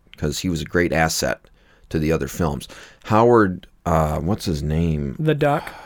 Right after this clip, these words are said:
Speaker 1: No, not the Duck.
Speaker 2: Stern?
Speaker 1: Good grief. Howard Kazanjian.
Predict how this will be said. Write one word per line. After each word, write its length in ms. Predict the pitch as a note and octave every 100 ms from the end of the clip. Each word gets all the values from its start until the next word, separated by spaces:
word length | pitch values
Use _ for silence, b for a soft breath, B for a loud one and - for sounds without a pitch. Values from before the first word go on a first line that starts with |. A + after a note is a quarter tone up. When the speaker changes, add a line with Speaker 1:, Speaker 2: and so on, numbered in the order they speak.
| B -
Speaker 1:
No, 280 | E2+ C#2 G#1
not 280 | A1 B1 -
the 80 | E2
Duck. 380 | - D2+ C#2
Speaker 2:
Stern? 440 | - D#3 D#3 D#3 E3
Speaker 1:
Good 340 | D#3+ D2 -
grief. 320 | - C#2+ C2+ - b b -
Howard 440 | A#2 A#2 B2+ -
Kazanjian. 1000 | A2+ F2+ F2+ F#2 F2+ F2 - D#2+ - -